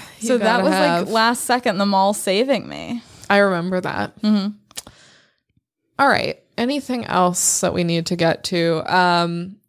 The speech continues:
Speaker 1: Abby asked us what we're gonna be for Halloween.
Speaker 2: I don't have any ideas yet.
Speaker 1: I'll be honest, and I love having a good time on the podcast talking theming, but I'm not very fun, and I don't really like to dress up for Halloween. I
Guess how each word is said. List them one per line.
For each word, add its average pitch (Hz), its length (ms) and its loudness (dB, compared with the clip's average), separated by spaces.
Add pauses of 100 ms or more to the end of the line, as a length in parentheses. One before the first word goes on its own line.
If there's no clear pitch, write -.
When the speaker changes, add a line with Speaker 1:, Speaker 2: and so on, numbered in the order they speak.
(280)
Speaker 1:
Abby 180 340 2
asked 170 360 -2
us 165 540 -2 (200)
what 175 180 0
we're 165 120 -4
gonna 160 160 -6
be 156 120 -4
for 160 140 -6
Halloween. 170 760 -2 (1600)
Speaker 2:
I 233 80 4
don't 208 380 2
have 214 220 0
any 202 220 2
ideas 185 560 -2
yet. 240 480 2 (100)
Speaker 1:
I'll 285 200 4
be 453 140 4
honest, 214 600 2
and 175 560 -4
I 180 160 0
love 175 280 2
having 180 280 2
a 175 60 -2
good 175 160 -4
time 175 260 -2
on 170 140 -2
the 165 80 -6
podcast 180 520 0
talking 175 360 -2
theming, 208 580 -2
but 175 380 2
I'm 226 160 0
not 262 200 0
very 185 220 2
fun, 175 400 -2
and 180 220 -2
I 175 180 2
don't 190 240 2
really 190 220 2
like 190 260 0
to 208 80 -4
dress 170 300 0
up 165 180 -2
for 190 140 0
Halloween. 170 840 0
I 196 440 2